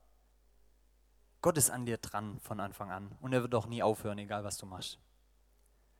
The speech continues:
Noch zum Schluss ein Bild, das mir irgendwie so hilft bei diesem ganzen Thema, die gute Nachricht weitergeben.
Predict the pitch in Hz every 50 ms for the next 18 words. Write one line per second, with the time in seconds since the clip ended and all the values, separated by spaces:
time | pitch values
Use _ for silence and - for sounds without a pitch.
0 | _ _ - _ _ _ _ _ _ _ _ _ _ _ _ _ _ _ _ _
1 | - - - - - - _ _ - _ - - - - - - - - 156 -
2 | - 160 156 - - 180 202 202 - - - - - - _ _ _ - - -
3 | - - _ _ _ _ _ _ _ _ _ - - - _ _ - - _ _
4 | _ _ _ _ _ _ _ _ _ _ _ _ _ _ _ _ _ _ _ _
5 | _ _ _ - _ _ _ _ - _ _ 143 147 147 127 147 165 185 156 147
6 | 135 - 131 139 135 135 143 143 143 135 135 120 131 123 117 117 135 147 143 -
7 | - - - - - - - - - - _ _ _ _ _ _ - 123 123 123
8 | - 135 123 117 123 127 127 127 120 - - 131 131 131 120 117 113 110 - -
9 | - - _ _ _ _ - - - 135 123 - 113 113 107 117 131 - 117 -
10 | - - 98 98 - 101 101 101 98 98 95 95 95 - - -